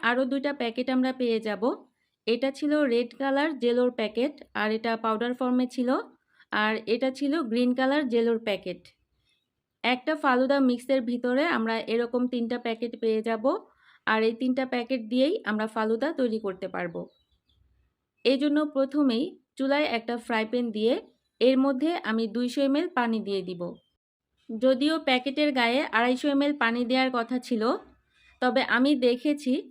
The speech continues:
আড়াইশো এমএল পানি দিলে জেলোটা ঠিকভাবে জমে না। এবার আমি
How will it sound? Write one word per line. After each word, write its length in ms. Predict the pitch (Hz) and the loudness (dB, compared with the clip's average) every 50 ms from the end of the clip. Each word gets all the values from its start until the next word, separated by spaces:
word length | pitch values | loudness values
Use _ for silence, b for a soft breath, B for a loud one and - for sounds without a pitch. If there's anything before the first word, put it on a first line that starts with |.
| - - | -6 -2
আড়াইশো 380 | 214 226 240 247 262 269 - 302 | 0 2 2 2 0 0 0 0
এমএল 260 | 294 285 285 294 302 285 - | 0 2 2 0 0 0 0
পানি 240 | 240 226 233 240 247 | -2 -2 0 -2 -4
দিলে 260 | 214 226 226 226 254 311 262 | -4 -4 -2 -2 -2 -2 -2
জেলোটা 440 | 220 240 233 240 240 233 240 277 320 359 - | 0 0 0 0 0 0 0 -2 -2 -2 -2
ঠিকভাবে 420 | - 262 208 214 247 262 254 269 302 | -4 -4 -2 -2 -2 -2 0 0 -2
জমে 300 | 240 226 226 214 208 196 | 0 0 0 0 0 -2
না। 140 | 180 170 160 - - _ _ _ _ _ _ _ _ _ _ _ _ _ _ _ _ _ _ _ _ _ - | -2 -4 -4 -8 -10 _ _ _ _ _ _ _ _ _ _ _ _ _ _ _ _ _ _ _ _ _ 0
এবার 260 | 240 277 277 302 311 | 2 2 4 4 4
আমি 220 | 330 311 285 269 | 6 6 6 6